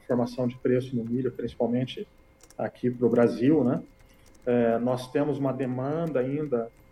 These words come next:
é, muito aquecida, né? A gente vê movimentação de, ainda de saída de navios na exportação.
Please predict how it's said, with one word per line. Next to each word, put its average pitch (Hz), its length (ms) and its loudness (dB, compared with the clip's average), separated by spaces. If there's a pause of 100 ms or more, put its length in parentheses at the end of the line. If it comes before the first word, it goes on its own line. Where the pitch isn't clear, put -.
(240)
é, 127 180 -2
muito 139 320 -2
aquecida, 151 720 -2 (580)
né? - 960 -6 (480)
A 117 140 -2
gente 123 320 -2
vê 139 200 6
movimentação 131 760 4
de, 117 100 0 (160)
ainda 135 380 2
de 123 80 0
saída 123 460 -2
de 117 100 -2
navios 123 680 -2
na 113 60 -8
exportação. - 800 -2